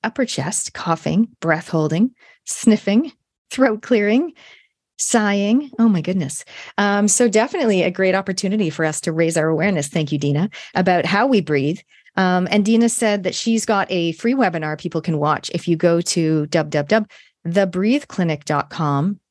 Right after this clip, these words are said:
And I'll spell breathe because it has an, it has an E in it.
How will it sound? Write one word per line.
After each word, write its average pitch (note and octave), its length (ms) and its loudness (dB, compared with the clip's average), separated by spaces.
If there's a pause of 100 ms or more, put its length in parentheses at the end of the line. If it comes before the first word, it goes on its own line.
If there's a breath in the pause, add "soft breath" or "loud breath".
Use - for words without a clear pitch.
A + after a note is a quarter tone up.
And E3 140 -2
I'll D#3+ 60 -2
spell G#3+ 280 0
breathe E3 400 0
because - 220 -4
it E3+ 60 0
has E3+ 100 -2
an, - 120 -10
it E3 160 -4
has G#3+ 220 -2
an G3+ 160 0
E D#3+ 220 0
in - 100 -2
it. - 200 -12